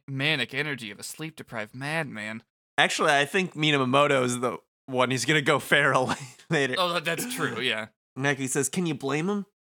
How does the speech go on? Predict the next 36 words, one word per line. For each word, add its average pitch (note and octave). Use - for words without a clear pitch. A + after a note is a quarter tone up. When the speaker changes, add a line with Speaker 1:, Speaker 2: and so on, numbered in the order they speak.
Speaker 2:
Shibuya F3+
Palooza D3+
is G#2+
finally C#3+
here A#2
after G2+
getting A#2+
pushed -
back D3
a B2
bunch C#3
because A#2
of, -
well, A2+
everything." G#2+
Is, F3
Speaker 1:
Yeah. B2
Speaker 2:
is, G3
d-, -
d-, A#3+
what A3+
did D#4+
they, G#3+
what F#3+
does D#4+
that G3
mean? C#3+
Did E3+
the D#3+
pandemic F#3
happen G3+
in G#3+
these, G#3+
in F#3+
this G3+
universe? A#3